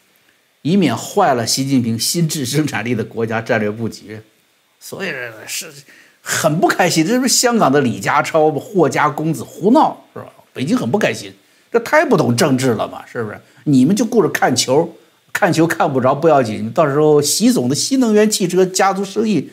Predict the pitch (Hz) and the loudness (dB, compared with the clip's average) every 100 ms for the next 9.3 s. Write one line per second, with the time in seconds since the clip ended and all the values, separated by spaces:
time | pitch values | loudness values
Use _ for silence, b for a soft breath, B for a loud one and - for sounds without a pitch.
0 | B B - 95 107 120 - 190 127 - | B B -4 -2 -2 -2 -2 -2 -2 -2
1 | 254 180 98 - 226 - - 101 - - | 0 0 -2 -2 -2 -2 -8 -10 -16 -12
2 | - 196 170 113 - B B B B B | 0 0 0 -4 -4 B B B B B
3 | - 208 170 151 135 120 143 175 196 185 | 0 2 2 4 4 4 2 2 0 0
4 | 180 151 131 170 113 87 - 139 139 120 | 2 2 2 -2 -4 -6 -6 -2 -2 -2
5 | - 85 - 156 151 107 107 - - 62 | -6 -14 -14 -8 -8 -8 -14 -16 -20 -20
6 | - _ _ b b - 185 220 156 123 | -20 _ _ b b -2 0 2 2 0
7 | 113 113 208 180 123 123 139 135 117 - | -2 2 2 2 -2 -4 -2 -2 -2 -4
8 | 117 143 147 123 104 - 127 123 98 120 | -8 -2 0 0 -2 -4 -6 -6 -8 -8
9 | 110 123 | -4 -4